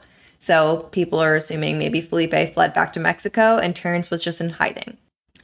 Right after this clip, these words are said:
I have a problem with this theory because I just think it's naive. I don't believe that Terrence has just been hiding for the past, what, seventeen years, whatever. And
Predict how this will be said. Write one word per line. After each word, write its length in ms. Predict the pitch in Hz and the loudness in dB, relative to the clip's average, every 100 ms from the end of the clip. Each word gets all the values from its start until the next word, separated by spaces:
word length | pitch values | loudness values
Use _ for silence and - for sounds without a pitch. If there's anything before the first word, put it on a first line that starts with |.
| - | -2
I 120 | 175 | 0
have 140 | 190 190 | 4 2
a 60 | |
problem 380 | 190 175 170 170 | 4 2 2 0
with 160 | 165 165 | -2 -2
this 180 | 160 - | -4 0
theory 560 | 185 180 185 185 185 _ _ _ _ - | 2 4 4 2 -2 _ _ _ _ -8
because 300 | 170 175 156 - | -2 -2 0 0
I 140 | 165 | 0
just 220 | 156 - | 0 -4
think 160 | 170 165 | -2 -2
it's 180 | 160 165 | -2 -2
naive. 680 | 156 156 156 160 160 160 _ _ _ _ - | 0 2 0 0 -2 -6 _ _ _ _ 0
I 100 | 175 | 2
don't 300 | 175 170 170 | 4 2 2
believe 280 | 175 175 | 0 2
that 180 | 170 156 | 2 -2
Terrence 380 | - 175 170 170 | -2 -2 -2 -2
has 180 | 180 - | -4 -2
just 220 | 170 - | -4 -2
been 120 | 170 | -2
hiding 540 | 165 - 156 156 165 165 | -2 0 0 2 0 0
for 100 | 160 | -2
the 100 | 156 | -2
past, 360 | - 160 - | 0 -2 -2
what, 260 | 156 135 - _ _ _ _ | -2 -2 -2 _ _ _ _
seventeen 800 | - - - 165 170 - 175 175 | -14 -2 0 2 0 -2 -2 0
years, 340 | 170 170 170 170 | 2 2 2 2
whatever. 560 | 165 165 160 165 170 | 2 4 4 6 6
And 400 | 170 147 165 160 | 4 2 -2 -6